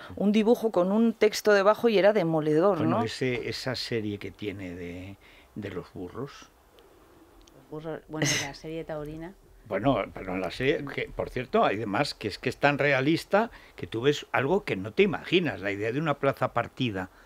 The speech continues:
Speaker 2: por ejemplo, con dos espect-, es que no te cabe en la cabeza, tal como entendemos el rito ahora. Es que era otra época, eran otros toros y tal. Ahora, hay, hay cosas,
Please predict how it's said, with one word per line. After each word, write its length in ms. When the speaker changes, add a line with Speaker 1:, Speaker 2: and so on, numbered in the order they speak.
Speaker 2:
por 160
ejemplo, 480
con 200
dos 240
espect-, 320
es 100
que 120
no 100
te 100
cabe 180
en 80
la 100
cabeza, 500
tal 220
como 180
entendemos 500
el 140
rito 320
ahora. 320
Es 120
que 100
era 120
otra 260
época, 340
eran 240
otros 320
toros 340
y 80
tal. 220
Ahora, 320
hay, 240
hay 140
cosas, 540